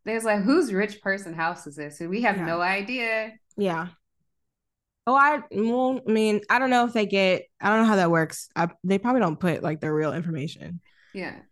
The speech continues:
Speaker 2: So, 'cause I wouldn't, but, uh, they're cleaning and Damon is being Damon. <laughs> Being, why he show up in Gucci slides?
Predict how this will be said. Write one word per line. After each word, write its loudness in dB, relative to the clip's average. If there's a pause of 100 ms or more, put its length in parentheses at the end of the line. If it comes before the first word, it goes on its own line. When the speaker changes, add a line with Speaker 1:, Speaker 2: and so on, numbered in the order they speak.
(180)
Speaker 2:
So, -4
'cause 0
I 4
wouldn't, 0
but, 2 (440)
uh, 2 (920)
they're 0
cleaning 0 (280)
and -2 (640)
Damon 2
is -2
being -2 (200)
Damon. -4
<laughs> -8
Being, 0
why 0
he 2
show 0
up -2
in 0
Gucci -2
slides? -10